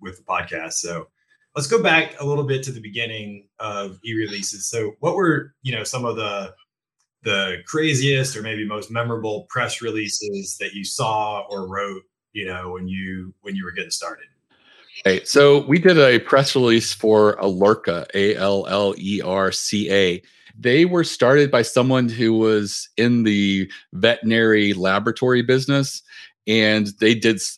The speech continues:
Speaker 2: like, a lot of testing, like, a lot of stuff, lab work that you would send out, uh, for your dogs or cats. And they moved into, under Allerca, selling hypoallergenic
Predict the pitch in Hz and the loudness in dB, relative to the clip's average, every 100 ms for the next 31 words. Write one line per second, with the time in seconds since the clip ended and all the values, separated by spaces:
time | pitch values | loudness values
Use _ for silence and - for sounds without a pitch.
0 | - 120 135 151 190 - 110 - - 87 | -6 -4 2 2 2 0 0 0 -4 -4
1 | 92 101 98 101 107 98 - 101 - 95 | -4 -6 -2 2 2 0 0 0 0 0
2 | 95 98 95 98 98 - 90 95 95 - | 2 2 2 0 0 -6 -6 -4 -4 -2
3 | 101 95 95 95 98 - 101 - 95 98 | -2 2 4 2 0 -6 -12 -8 -4 -4
4 | 92 - 95 92 90 90 92 95 92 95 | -4 0 2 2 0 2 2 2 -2 -6
5 | - 98 98 - - _ _ 98 107 135 | 0 2 0 -4 -14 _ _ 0 4 4
6 | 139 135 131 - - 107 107 98 110 104 | 6 6 6 2 -2 0 0 0 0 2
7 | 98 98 98 101 95 98 95 127 143 143 | 2 0 0 2 2 2 4 4 4 4
8 | 92 95 - - _ - - 117 110 113 | 4 2 -6 -20 _ -14 0 4 6 4
9 | 104 101 _ - - 107 117 117 104 104 | 2 -4 _ -8 -2 0 2 2 4 2
10 | 101 104 98 95 | 2 0 0 -4